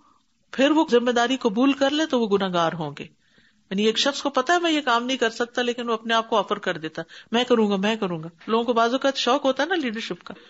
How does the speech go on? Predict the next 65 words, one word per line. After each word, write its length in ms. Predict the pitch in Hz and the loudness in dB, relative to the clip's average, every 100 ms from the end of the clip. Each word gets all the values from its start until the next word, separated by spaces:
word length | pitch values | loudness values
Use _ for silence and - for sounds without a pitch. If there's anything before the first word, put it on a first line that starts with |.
| - | -6
لیکن 220 | 214 240 | -2 2
آپ 160 | 247 247 | 2 2
کو 80 | 294 | 0
پتا 260 | 285 262 | 0 2
ہے 160 | 294 320 | 2 2
نہ 80 | 285 | 2
آپ 220 | 240 233 | 0 0
کے 60 | 233 | -2
پاس 220 | 226 202 | -2 -2
وقت 280 | 185 - 240 | -4 -2 -4
ہے، 40 | |
نہ 80 | 269 | 0
آپ 200 | 247 240 | 0 0
کے 60 | |
پاس 140 | 214 202 | -2 -2
صحت 360 | 196 175 185 | -2 0 -2
ہے، 40 | 233 | 0
نہ 80 | 285 | 0
آپ 220 | 254 247 | 0 0
کے 80 | 240 | -4
پاس 200 | 220 196 | -2 -2
ہمت 300 | 185 196 247 | -2 -2 0
ہے، 80 | 320 - - - - _ _ | -4 -6 -20 -20 -20 _ _
اور 160 | 247 254 | 0 2
پھر 260 | 262 339 | 2 0
بعض 240 | 285 254 277 | 2 2 2
اوقات 280 | 320 330 - | 2 0 0
کہتے 340 | 294 294 349 | 0 2 0
نہیں 200 | 320 349 | 2 0
بھی، 200 | 349 359 | 4 4
لیکن 300 | 330 320 320 | 4 0 0
اگر 180 | 302 311 | 0 0
ان 140 | 294 | -2
کے 100 | 285 | -2
مقابلے 440 | 302 294 254 254 277 | -4 0 2 2 -2
میں 100 | 277 | -4
کسی 220 | 262 - | -6 0
اور 140 | 262 | 0
کو 120 | 269 269 | 0 -4
پریفر 380 | 233 233 240 | -4 0 -2
کیا 200 | 247 254 | 0 -4
جائے 180 | 240 247 | -2 -2
تو 120 | 247 | -2
ناراض 320 | 233 196 185 170 | -4 0 0 0
بھی 140 | 180 | -4
ہو 60 | 160 | -4
جاتے 280 | 143 - | -6 -8
ہیں، 80 | - _ _ _ _ _ _ | -18 _ _ _ _ _ _
پیچھے 300 | 240 233 262 | -4 0 0
ہٹ 100 | 196 | 0
جاتے 300 | 170 143 - | 0 -2 0
ہیں، 60 | 190 | -2
"اب 60 | 240 | 0
تو 80 | 277 | -2
ہم 60 | |
کچھ 180 | 269 262 | 0 0
بھی 80 | 277 | -2
نہیں 120 | 269 | -4
کریں 220 | 247 160 | -2 -4
گے 80 | 143 147 - - - - - | -4 -12 -20 -20 -20 -14 -2
کیونکہ 200 | 262 311 | 2 4
ہمیں 240 | 262 262 | 4 2
نہیں 100 | 262 | 2
چنا 260 | 220 165 139 | 0 -2 -2
گیا۔" 160 | 139 | -8